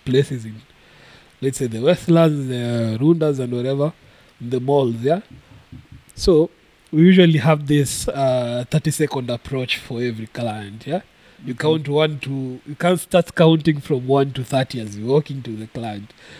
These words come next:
Speaker 1: When the thirty-second ends and you're not, like, saying hello for a guy, <laughs> you have to go away 'cause now you'll blunder, you know? But for a chick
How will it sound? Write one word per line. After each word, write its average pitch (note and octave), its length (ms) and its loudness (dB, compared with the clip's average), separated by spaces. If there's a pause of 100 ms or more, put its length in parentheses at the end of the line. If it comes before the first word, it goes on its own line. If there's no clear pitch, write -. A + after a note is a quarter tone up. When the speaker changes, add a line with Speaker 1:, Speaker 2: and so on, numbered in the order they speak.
(140)
Speaker 1:
When D3 160 0
the E3 100 2
thirty-second F3+ 800 2
ends E3+ 280 4
and D3 180 -2
you're C#3 100 -4
not, D3+ 320 0
like, C3+ 280 0
saying D3+ 300 2
hello C3 500 4
for C3 260 -4
a B2+ 40 -6
guy, C#3+ 460 0 (260)
<laughs> - 260 -18
you D#3 140 2
have - 220 -12
to F#3+ 120 6
go E3+ 220 2
away E3 280 4
'cause D#3 220 -10
now D#3 180 0
you'll D3 240 0
blunder, D3 460 0
you C3 160 -8
know? D3+ 200 0 (340)
But D#3 180 2
for F3+ 180 2
a F3 40 4
chick F#3 260 0